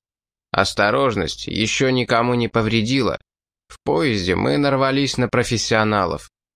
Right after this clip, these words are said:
Именно они выбили нас из вагонов. Охрана состава тут ни при чём". "Чепуха",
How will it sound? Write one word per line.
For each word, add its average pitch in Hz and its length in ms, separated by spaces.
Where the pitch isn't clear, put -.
Именно 113 440
они 139 380
выбили 98 460
нас 95 260
из 101 140
вагонов. 101 720
Охрана 135 600
состава 120 720
тут 110 220
ни 110 100
при 101 200
чём". 92 420
"Чепуха", 127 880